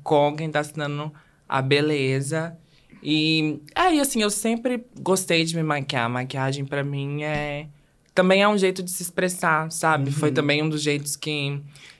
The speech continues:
Speaker 1: eu comecei a me ver como eu queria ser, sabe?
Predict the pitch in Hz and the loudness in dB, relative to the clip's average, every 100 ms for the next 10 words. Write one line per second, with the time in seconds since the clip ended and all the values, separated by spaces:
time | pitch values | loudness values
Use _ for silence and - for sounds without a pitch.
0 | - 143 160 160 175 170 175 170 151 156 | -10 0 2 2 2 2 2 0 0 2
1 | 156 160 165 - _ _ - - 156 160 | 4 2 -2 -10 _ _ -18 0 2 4
2 | 156 - - 160 175 170 165 131 117 - | 2 -4 0 2 2 0 0 -2 -2 -10
3 | - 147 131 131 | -4 0 0 0